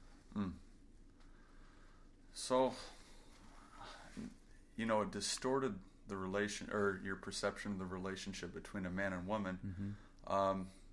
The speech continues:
Speaker 1: and, you know, you got deeper into it. So how did you eventually get set free?
Speaker 2: It happened because of prayer. Uh, this, this addiction got worse and worse. It started when I was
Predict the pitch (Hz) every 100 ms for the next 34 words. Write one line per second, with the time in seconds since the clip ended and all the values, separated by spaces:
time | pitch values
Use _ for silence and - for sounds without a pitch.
0 | - - - 98 98 - 110 117 104 98
1 | 95 101 92 107 101 98 95 95 101 92
2 | - 101 - 139 151 143 127 123 90 110
3 | - 104 101 98 95 - 107 - - 151
4 | 107 - - - - - - - - -
5 | - - - - - - 127 113 110 123
6 | 123 127 117 107 110 107 104 - 98 95
7 | 90 87 - - 113 104 107 117 127 -
8 | 127 131 - 110 120 120 - 104 104 101
9 | - - 107 107 104 104 104 98 - 104
10 | - 117 113 104 104 101 98 90